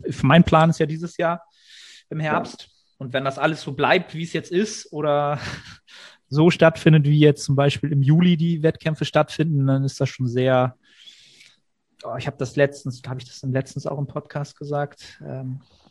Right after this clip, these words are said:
Speaker 1: eine sehr dunkle Wettkampfsaison, einfach durch alles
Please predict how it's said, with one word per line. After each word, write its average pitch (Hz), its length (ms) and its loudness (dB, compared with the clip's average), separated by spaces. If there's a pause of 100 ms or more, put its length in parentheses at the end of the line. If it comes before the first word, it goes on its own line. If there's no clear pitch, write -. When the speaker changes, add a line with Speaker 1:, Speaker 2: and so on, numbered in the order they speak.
(280)
Speaker 1:
eine 147 200 -2
sehr 160 760 2 (2000)
dunkle 143 800 2 (680)
Wettkampfsaison, 120 1700 -2
einfach 123 460 -2
durch - 260 -2
alles 123 400 0